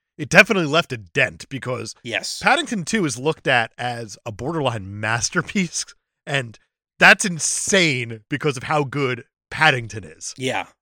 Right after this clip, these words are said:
Speaker 2: And I'll remind you, highest ever grossing non-Hollywood family movie that isn't animated.
Speaker 1: That's right. Never forget.
Speaker 2: And the highest grossing release from, uh, Studio Canal.
Speaker 1: That's definitely something. I'm still gonna go, like, seven.
Speaker 2: There is a third film confirmed,
Speaker 1: <gasps>
Speaker 2: Paddington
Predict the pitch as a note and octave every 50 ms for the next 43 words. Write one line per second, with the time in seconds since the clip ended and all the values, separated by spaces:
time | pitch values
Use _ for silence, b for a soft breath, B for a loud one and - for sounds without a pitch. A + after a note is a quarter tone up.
0 | _ _ _ - C#3 B2 B2+ B2+ D#3 D#3+ C#3 - - C3 A2+ C3 C#3 C#3 C#3+ D#3
1 | E3 F#3 G#3+ A#3 E3+ D#3 D3+ C#3+ - - C#3 C3 B2 B2+ - - D3 C3+ C#3+ C#3+
2 | C3+ D3+ D3 D3 - D3 C#3+ C#3 C3+ C3+ C#3+ C3+ D3 C#3+ C#3+ C#3 C#3+ C#3 - -
3 | D#3+ D#3+ D#3+ D#3 D3+ D#3 D#3 D3+ D3 D3 D3+ D3+ D3+ C#3 D3+ D#3+ F3+ A3 G#3 D3
4 | B2+ A#2+ B2 A#2+ - _ _ _ _ _ _ - - F3+ D#3 - - G3 C4+ F4
5 | G4 E4 F#3 F#3+ G#3 B3+ A#3 - F#4+ F#4+ - G#4 A4 - - C3+ - - - -
6 | _ _ _ _ _ _ _ - D3 D3 D3+ D3 - E3+ F3 F3+ D#3+ - - F3+
7 | E3+ - G3 F#3 F3+ F3+ F3 F3+ F#3 F#3 - - F#3 F3+ D3 - - F3+ F3+ F3
8 | E3+ E3+ C3 C3+ - - - F#3+ F#3+ F#3+ F#3 - G3 A3 A#3+ F3 A2+ - _ _
9 | _ _ _ _ _ - C3+ E3 F3+ - - - - _ _ _ - G3 F#3+ -
10 | G#3+ G#3+ G#3+ G#3+ - - A#3 F#3 - - C3 C#3 D3 C3 - - A#2+ G2+ G#2 G2+
11 | F#2+ G2 G2 F#2+ F2+ G2 F#2+ F2+ F2 E2+ - - _ _ _ _ _ _ _ -
12 | - - A2 A2 G2 A2 G#2 - - - - - F3+ F3 F3 F3+ E3+ F3+ - -
13 | - E3+ F3 E3 - - F3+ E3+ F3 D#3+ - D3+ D3 - F#3+ G#3 F#3 E3+ D#3 -
14 | - _ _ _ _ _ _ - - D3+ D#3 - - G4+ - - E4 D4 C4 C#4
15 | C4 A3